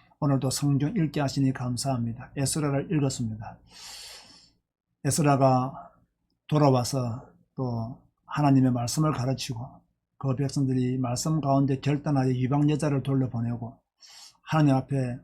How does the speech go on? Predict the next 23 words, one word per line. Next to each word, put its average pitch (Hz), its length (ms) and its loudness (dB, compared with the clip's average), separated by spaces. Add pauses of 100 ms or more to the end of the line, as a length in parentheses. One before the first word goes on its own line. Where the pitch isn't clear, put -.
(120)
온전히 139 380 4
섰다는 139 420 0
것을 123 220 -4
우리는 131 280 -2
에스라서를 135 580 -4
통해서 120 560 -6
알게 131 600 -2
됩니다. 110 480 -6 (440)
내일까지 131 480 0
읽을 139 320 0
때에 120 320 -2
큰 - 380 -6
은혜가 151 240 2
있어지게 135 440 -4
하시고 113 420 -8 (420)
또 127 520 -4
우리의 135 280 2
삶이 139 540 2 (360)
어떻게 156 420 0
변화되어져야 147 1000 2
될지에 135 560 0
대한 127 280 -2
답들을 135 540 0